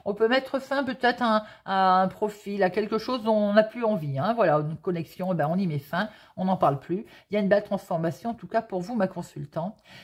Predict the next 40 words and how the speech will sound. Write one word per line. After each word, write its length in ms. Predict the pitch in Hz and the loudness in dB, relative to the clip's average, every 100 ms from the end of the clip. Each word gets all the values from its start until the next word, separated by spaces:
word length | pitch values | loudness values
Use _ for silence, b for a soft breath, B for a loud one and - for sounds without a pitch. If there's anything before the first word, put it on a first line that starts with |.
| B | B
Il 160 | 196 247 | 0 2
est 120 | 294 | 2
question 400 | 247 - 214 220 | 0 -6 -2 0
d'avoir 300 | 196 175 175 | 2 2 0
des 120 | 185 | 0
nouvelles, 420 | 175 160 165 180 | -2 -2 -2 0
des 120 | 175 | 2
nouvelles 380 | 180 180 196 175 | 0 2 0 0
qui 160 | - 156 | -10 -8
vont 140 | 156 | -4
aller 220 | 156 147 - | -2 -2 -6
assez 300 | 226 - 175 | -6 -2 -2
vite 240 | 190 240 | -2 -8
d'ailleurs, 340 | 160 147 156 - | -4 -2 -2 -2
et 60 | 185 | -4
c'est 240 | 196 202 | -2 -2
un 80 | 247 | -4
contrat, 600 | 240 - 202 - 147 135 B B B 143 | -4 -6 -6 -6 -8 -8 B B B -2
un 180 | 185 214 | 2 4
engagement 500 | 226 208 196 208 202 | 4 2 0 -2 -2
qui 180 | - | 0
arrive 340 | 165 151 170 160 | 0 0 -2 2
là, 220 | 220 277 B B B | 2 2 B B B
en 100 | 170 | -6
toute 280 | - 262 233 | -6 -4 0
amitié, 600 | 196 190 - 185 254 285 | 0 -2 -6 -8 -6 -8
en, 300 | 175 175 160 156 - | -6 -4 -4 -6 -4
un 160 | 180 | -4
coup 180 | 180 208 | -4 -4
de 80 | 180 | 2
main 200 | 180 214 | 4 2
peut-être 380 | 202 180 185 - | 0 -4 -6 -6
que 100 | 165 | -8
vous 180 | 160 | -4
avez 220 | 160 156 160 | -2 0 -2
eu 100 | 196 | 0
aussi 340 | 175 - 185 | -2 -4 -12
pour 160 | - 156 | -8 -4
mettre 320 | 147 - 143 | -4 -4 -6
un, 180 | 143 | -6